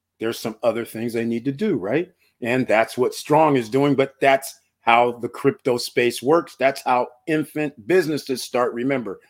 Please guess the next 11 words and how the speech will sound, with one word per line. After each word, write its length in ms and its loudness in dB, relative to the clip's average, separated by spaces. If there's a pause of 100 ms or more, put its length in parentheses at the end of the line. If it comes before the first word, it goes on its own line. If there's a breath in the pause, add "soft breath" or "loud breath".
(280 soft breath)
crypto 480 4
in 120 -2
theory 580 0 (600)
has 140 -4
only 180 0
been 160 -4
around 400 0
using 260 -6
that 200 -4
Bitcoin 460 -2
stuff 340 -2